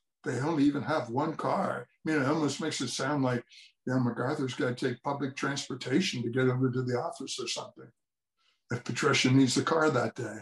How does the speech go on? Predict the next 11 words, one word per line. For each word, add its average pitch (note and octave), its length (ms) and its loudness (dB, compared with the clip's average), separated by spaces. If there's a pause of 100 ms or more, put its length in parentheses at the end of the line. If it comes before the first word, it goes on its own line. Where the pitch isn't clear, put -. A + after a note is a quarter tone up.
(460)
And D#3+ 120 0
it's C3 120 0
just D3 220 4
like, - 240 -2
wow. - 600 2 (1160)
It's D#3+ 220 0
just, - 380 4 (340)
that's - 300 -2
just, - 340 0 (1300)
it's C3 260 -2
wrong. A#2+ 380 -4